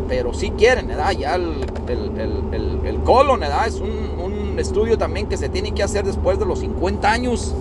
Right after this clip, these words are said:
Ah, y hoy creo que, pues, tocó que hacer un, un, este, no es colo-, colonoscopía, es otra madre que, que se hace antes de hacer la colonoscopía. Un poco para entrar, este, si hay un rasgo de cierto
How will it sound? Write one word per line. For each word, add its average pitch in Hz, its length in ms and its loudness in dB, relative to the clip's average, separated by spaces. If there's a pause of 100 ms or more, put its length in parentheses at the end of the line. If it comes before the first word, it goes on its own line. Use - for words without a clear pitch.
(680)
Ah, 135 560 2 (140)
y 139 240 -2
hoy 214 220 6
creo 220 280 0
que, 208 240 0 (640)
pues, 151 340 2
tocó 160 340 4
que 220 120 0
hacer 202 280 0
un, 247 280 -2 (200)
un, 233 200 -2
este, 160 500 0
no 202 180 0
es - 120 -2
colo-, 196 400 2 (720)
colonoscopía, 170 1200 0 (240)
es 202 340 -2 (680)
otra 214 260 0
madre 160 380 0
que, - 220 -2 (1000)
que 139 640 2
se 151 180 0
hace 196 280 2
antes 202 280 -2
de 147 120 0
hacer 165 240 -2
la 160 180 2
colonoscopía. 131 760 -2
Un - 260 -6
poco - 220 2
para 151 200 -2
entrar, 175 500 2
este, 160 320 -4
si 151 220 -4
hay 185 200 0
un 185 120 -2
rasgo 180 460 -2
de 139 220 0
cierto 160 760 0